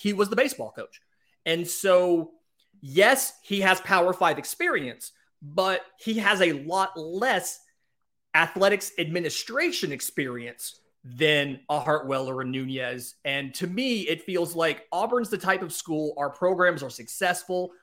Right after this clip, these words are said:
not only on the field, but also financially. And our athletic department is in a position where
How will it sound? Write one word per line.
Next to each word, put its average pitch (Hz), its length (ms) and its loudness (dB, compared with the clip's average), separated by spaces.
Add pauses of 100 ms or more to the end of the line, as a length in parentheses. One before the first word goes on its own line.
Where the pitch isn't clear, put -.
not 147 180 2
only 196 220 0
on 151 160 -2
the 120 60 -6
field, 208 520 -2
but 139 100 -2
also 139 320 -4
financially. 131 800 -8 (560)
And 156 140 0
our 175 160 4
athletic 196 260 -2
department 170 480 0
is 147 240 -6
in 175 140 -2
a 175 40 -2
position 147 640 -4
where 135 440 -2